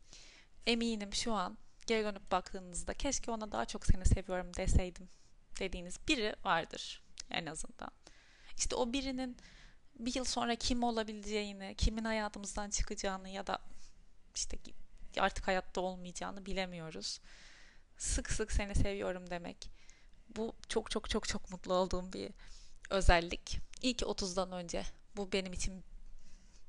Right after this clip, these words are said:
yaptığım ve hani hep alışkanlığım olan bir şey haline geldi. Çok mutluyum. Bu beni kesinlikle daha ilişkilerimde daha tatmin olmuş hissettiriyor, daha mutlu hissettiriyor, daha iyi, iyi ki hissettiriyor.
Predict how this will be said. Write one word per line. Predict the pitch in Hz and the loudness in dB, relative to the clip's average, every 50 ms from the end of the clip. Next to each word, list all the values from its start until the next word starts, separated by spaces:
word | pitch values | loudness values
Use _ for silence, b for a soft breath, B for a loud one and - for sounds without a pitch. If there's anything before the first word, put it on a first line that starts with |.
| - - - - - - - - - - 185 | -14 -16 -18 -18 -18 -18 -16 -16 -16 -8 2
yaptığım | 180 190 180 - - - - 208 208 202 196 | 4 4 4 4 2 0 0 0 0 -2 -4
ve | 190 190 185 | -2 -2 -2
hani | 185 185 180 175 180 175 - 180 | -2 -2 -4 -6 -6 -6 -6 -2
hep | - 214 202 - - - | -2 -2 -2 -2 -4 -4
alışkanlığım | 190 175 175 - - - 196 185 180 180 185 185 170 | -4 -2 -2 -4 -4 -4 -6 -8 -8 -8 -8 -6 -6
olan | 170 165 160 160 165 | -6 -6 -6 -8 -6
bir | - | -6
şey | - - 175 | -6 -4 -2
haline | 170 170 - - - - - | -2 -4 -4 -6 -8 -4 -2
geldi. | - - - - 214 - - - - B B B B B B B B B B B B - | 0 0 0 0 -2 -4 -4 -4 -8 B B B B B B B B B B B B -10
Çok | - - 233 202 - | -2 -2 -2 -2 -2
mutluyum. | 202 185 - - - 214 233 233 220 | -10 -12 -10 -6 -6 -4 -4 -4 -6
Bu | 220 196 | -4 -4
beni | 214 214 208 | -4 -6 -4
kesinlikle | 208 - 220 208 - 214 202 190 202 - 220 208 | -6 -6 0 0 0 0 0 -6 -6 -6 -4 -2
daha | - 202 190 214 - | -2 -2 -2 -4 -4
ilişkilerimde | - 202 208 - - - 208 196 196 196 196 196 202 214 - | -4 -4 -2 -2 0 -2 -2 -4 -4 -6 -6 -6 -6 -2 0
daha | 208 202 208 214 B B B B B B B B - - | 2 2 2 2 B B B B B B B B 2 4
tatmin | - 220 208 - 208 214 | 4 4 4 2 -4 -6
olmuş | 202 196 196 196 196 - - | -6 -6 -4 -4 -4 -4 -2
hissettiriyor, | - - - 196 180 - - - - 175 180 185 190 208 226 247 240 - | -2 0 0 0 0 0 -4 -6 -4 -4 -4 -2 0 0 0 -2 -2 -4
daha | 202 190 214 | -6 -4 -4
mutlu | 208 196 190 - - - 208 | -6 -6 -8 -8 -6 -6 -6
hissettiriyor, | 196 185 - - - 175 - - - 180 180 214 240 220 | 0 0 0 0 0 -4 -6 -10 -14 -8 -4 -4 -2 -2
daha | 208 202 190 220 220 - | -2 0 0 0 0 0
iyi, | 208 202 196 196 - 196 - - - - - - - - - - - | -4 -4 -4 -4 -4 -4 -6 -10 -12 -14 -16 -20 -20 -20 -20 -12 -2
iyi | - 220 214 | 0 0 0
ki | 202 - - 190 175 160 - - - - - - - - - | 0 0 0 2 2 2 0 0 -2 -6 -10 -12 -10 -8 -4
hissettiriyor. | 196 180 - - - 165 - - - 160 170 185 - - - 262 | -2 -2 0 0 0 -2 -2 -2 -4 -4 -4 -2 -4 -4 -4 -4